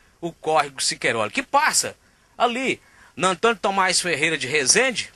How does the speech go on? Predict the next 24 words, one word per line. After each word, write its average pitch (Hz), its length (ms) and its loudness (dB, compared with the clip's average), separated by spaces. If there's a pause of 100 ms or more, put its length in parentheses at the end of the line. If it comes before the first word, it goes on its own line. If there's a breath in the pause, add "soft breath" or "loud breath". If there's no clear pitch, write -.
por 151 140 -6
baixo 156 340 0
da 139 80 2
avenida, 147 520 0 (200)
e 185 80 -6
começa 175 680 -2
o 202 80 -10
Bosque 185 640 0
Siqueirole. 131 680 2
E 175 120 0
é 240 40 0
pra 262 200 0
lá 233 120 4
que 240 120 -6
nós 262 160 0
vamos 214 400 0 (380 soft breath)
mostrar 202 400 2
do 180 80 -2
lado 247 180 4
de 196 100 0
lá 202 220 2 (400 loud breath)
que 202 80 -8
o 220 120 -2
córrego, 226 800 0